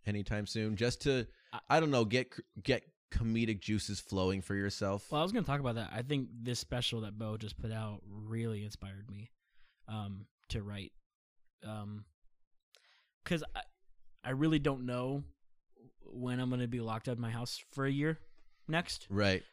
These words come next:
Speaker 2: Um, and I, I really have been kind of complacent, and I really just need to start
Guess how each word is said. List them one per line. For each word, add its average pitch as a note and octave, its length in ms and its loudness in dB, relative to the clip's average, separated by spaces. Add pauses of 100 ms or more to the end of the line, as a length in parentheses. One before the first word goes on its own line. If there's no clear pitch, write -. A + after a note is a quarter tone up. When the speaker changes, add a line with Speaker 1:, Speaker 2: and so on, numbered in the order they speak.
(120)
Speaker 2:
Um, A2+ 440 -2 (680)
and B2 460 -2
I, F#2+ 140 -12 (100)
I - 80 -8
really B2+ 300 -2
have B2 200 -2
been B2 160 -2
kind B2 240 -2
of A#2 80 -6
complacent, B2 600 -4 (680)
and A2+ 260 -4 (320)
I G#2+ 100 -6
really A2 320 -4
just G#2+ 280 -8
need A2+ 180 -8
to G#2+ 100 -12
start G2+ 360 -12